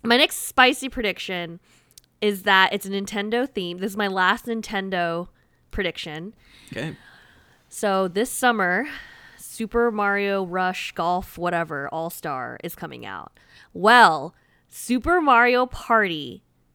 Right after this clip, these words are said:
Speaker 1: is going to get free D L C with around four to five golf-related minigames, to coincide with the release of Super Mario Rush Golf,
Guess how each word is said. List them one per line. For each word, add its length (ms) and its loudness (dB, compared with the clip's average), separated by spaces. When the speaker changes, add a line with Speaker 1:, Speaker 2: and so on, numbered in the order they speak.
Speaker 1:
is 180 -2
going 440 2
to 100 -4
get 440 0
free 800 2
D 380 0
L 220 6
C 680 -6
with 400 6
around 640 4
four 340 8
to 80 2
five 720 6
golf-related 840 0
minigames, 880 -10
to 240 -4
coincide 960 0
with 140 -6
the 100 -6
release 760 -8
of 200 -6
Super 340 -8
Mario 440 -4
Rush 340 -8
Golf, 400 -8